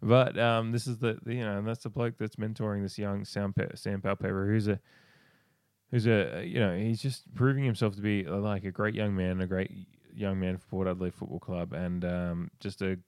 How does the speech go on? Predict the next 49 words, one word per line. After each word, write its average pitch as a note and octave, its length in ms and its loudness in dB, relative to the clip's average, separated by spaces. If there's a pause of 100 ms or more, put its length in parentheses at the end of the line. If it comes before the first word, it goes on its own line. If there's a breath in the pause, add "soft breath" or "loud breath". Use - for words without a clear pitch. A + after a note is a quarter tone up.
(260)
a G2 60 -4
great F#2+ 280 -4
man F#2+ 260 0
for, F#2 480 -2 (760)
for - 180 -6
this G#2+ 160 -2
team G2+ 500 -2
to, G2 360 -2 (120)
uh, - 360 -10
to - 120 -8
look G#2+ 240 -4
at. G2 240 0
And, F#2+ 260 -2 (440 loud breath)
and A#2+ 180 2
for C3 80 -2
the B2 140 6
youngs-, A2 400 2
youngsters, G2+ 420 -2
you G#2+ 60 2
know, G#2+ 100 0
we've G#2+ 100 0
got A2 80 0
a A2 40 -2
couple A2+ 280 -4
of, G#2 100 -2 (260)
you A2 120 -6
know, G#2+ 140 0
a G#2 40 0
little G#2 260 2
draft G#2 360 2
class G#2 320 -4
that's - 140 -8
coming G#2 260 -4
through G#2+ 300 0
that's G#2 200 0
a, G2+ 60 -4 (200)
you A2+ 160 -2
know, G#2+ 120 2
a G#2 40 2
year G#2+ 240 2
or A2 60 2
two - 160 -6
younger G#2 320 0
than G2+ 160 2
Sam G#2+ 260 0
Powell-Pepper, A2 420 -4
and F#2+ 80 -4
they F#2+ 120 -2
can G2 260 -4